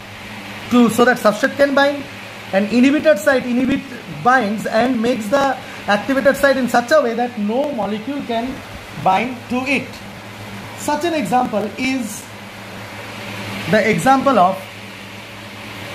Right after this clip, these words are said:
uh, phosphofructokinase.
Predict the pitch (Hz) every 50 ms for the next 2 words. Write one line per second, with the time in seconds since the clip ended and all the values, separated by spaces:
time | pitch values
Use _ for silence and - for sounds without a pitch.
0 | - - - 202 - 202 - 190 - - - - - - - 190 208 220 220 214
1 | 214 208 190 - - 226 254 - - - 339 320 320 - 302 277 285 - - 269
2 | 262 262 226 196 170 - - 110 101 101 - - - - -